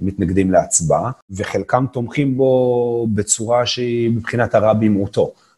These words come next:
כן, הם לא תומכים בו, הם, אה, מבחינתם הם רואים בטראמפ, אה, תומך של היהודים ושל ישראל, אה, בובה וכן הלאה והלאה, אבל, אה, לדידם ההבדל בינו לבין המתחרים הוא כך שהוא עדיף.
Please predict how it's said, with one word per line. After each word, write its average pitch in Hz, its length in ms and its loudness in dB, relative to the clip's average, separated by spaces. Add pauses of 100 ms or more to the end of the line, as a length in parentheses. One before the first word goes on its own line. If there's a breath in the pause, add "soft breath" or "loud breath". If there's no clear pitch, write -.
כן, 117 140 0
הם 101 120 4
לא 127 60 6
תומכים 117 480 0
בו, 135 180 4
הם, 92 220 -6
אה, 92 160 2
מבחינתם 98 760 0
הם 98 60 -2
רואים 101 240 -2
בטראמפ, 101 500 -2
אה, 90 560 2
תומך 98 320 0
של 98 200 0
היהודים 90 580 2
ושל 87 220 -8
ישראל, 110 500 0
אה, 82 100 -6 (180)
בובה 92 540 0 (160)
וכן 101 260 -2
הלאה 107 220 4
והלאה, 120 340 2 (380 loud breath)
אבל, 82 560 4
אה, 82 420 -2
לדידם 90 580 0
ההבדל 87 680 2
בינו 95 320 -2
לבין 98 260 -4
המתחרים 113 680 0
הוא 80 360 -12 (420)
כך - 200 2
שהוא 92 380 0
עדיף. 87 420 -4